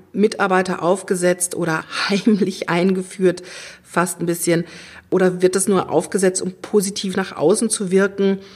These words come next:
es wird aber nicht gelebt, dann solltet ihr euch nochmal grundsätzlich Gedanken machen, dann wirkt es nämlich wahnsinnig schnell unglaubhaft und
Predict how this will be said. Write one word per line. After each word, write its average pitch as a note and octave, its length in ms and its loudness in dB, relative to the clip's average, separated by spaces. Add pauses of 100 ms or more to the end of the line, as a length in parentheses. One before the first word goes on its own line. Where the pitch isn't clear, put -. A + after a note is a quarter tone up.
es F3+ 160 -6
wird F#3+ 120 2
aber F3 140 2
nicht F3+ 200 2
gelebt, F#3 560 2 (420)
dann F#3+ 540 4
solltet D#3 320 -2
ihr C#3+ 80 0
euch D#3+ 120 -2
nochmal D3+ 220 -4
grundsätzlich - 540 -4
Gedanken D3+ 400 -6
machen, D#3 240 -4
dann D3+ 280 -2
wirkt D#3 220 -2
es D#3 100 -4
nämlich D#3+ 360 -4
wahnsinnig D#3 500 0
schnell E3 220 -4
unglaubhaft F3+ 800 2
und E3+ 320 0